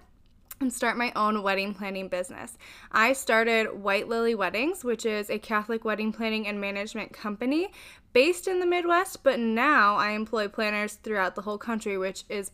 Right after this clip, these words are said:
pretty special. I did not think that it would boom so quickly. So, all of that said, I just kind of walk you through this so you can see that I, while obviously I'm not a seven-figure business, I do run a very successful five-figure business. It was five figures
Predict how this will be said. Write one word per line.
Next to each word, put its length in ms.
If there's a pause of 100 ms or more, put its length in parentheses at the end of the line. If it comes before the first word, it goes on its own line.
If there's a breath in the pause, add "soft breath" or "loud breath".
pretty 380
special. 380
I 160
did 140
not 300
think 300 (400 loud breath)
that 340 (180)
it 140
would 140
boom 260
so 200
quickly. 440 (1080 loud breath)
So, 540 (240 loud breath)
all 180
of 140
that 220
said, 240
I 140
just 200
kind 240
of 180
walk 380
you 140
through 240
this 160
so 100
you 180
can 220
see 200
that 260
I, 460 (120)
while 220
obviously 500
I'm 180
not 200
a 40
seven-figure 720
business, 380
I 160
do 320
run 240
a 80
very 320
successful 440
five-figure 520
business. 320
It 60
was 100
five 260
figures 380